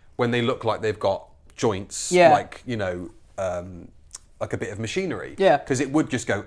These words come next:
Speaker 1: uh, you know,
Speaker 2: Yeah,
Speaker 1: there's
Speaker 2: yeah,
Speaker 1: no,
Speaker 2: yeah.
Speaker 1: there's no sort of, like, human, every human's got, like, a slight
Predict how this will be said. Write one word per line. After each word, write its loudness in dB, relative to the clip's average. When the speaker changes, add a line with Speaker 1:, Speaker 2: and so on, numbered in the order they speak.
Speaker 1:
uh, 0
you -6
know, -2
Speaker 2:
Yeah, 0
Speaker 1:
there's -2
Speaker 2:
yeah, 0
Speaker 1:
no, 4
Speaker 2:
yeah. 4
Speaker 1:
there's -2
no 2
sort -4
of, -6
like, 0
human, -6
every 0
human's -4
got, -8
like, -8
a -10
slight -6